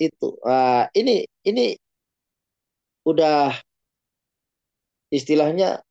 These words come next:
memberatkan kepada kita. Oleh karena itu, kita mohon nih pada Pak dosen untuk memberikan sedikit wawasan kepada kita.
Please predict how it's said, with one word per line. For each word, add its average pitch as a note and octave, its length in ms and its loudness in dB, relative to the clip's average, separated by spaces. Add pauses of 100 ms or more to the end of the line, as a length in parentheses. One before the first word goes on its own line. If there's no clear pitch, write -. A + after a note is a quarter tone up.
(200)
memberatkan C#3+ 640 0
kepada A#2+ 320 0
kita. G#2 300 -2 (1040)
Oleh A#2+ 80 0
karena B2 320 0
itu, B2 480 -2 (160)
kita D3 160 0
mohon C#3+ 320 0
nih A2+ 160 0
pada A2+ 240 0
Pak G#2 160 -2
dosen B2+ 400 -2
untuk A#2 480 -2
memberikan A2+ 480 -2 (640)
sedikit G#2+ 1040 -2 (240)
wawasan G#2+ 640 0 (640)
kepada G#2+ 240 0
kita. G2 320 -6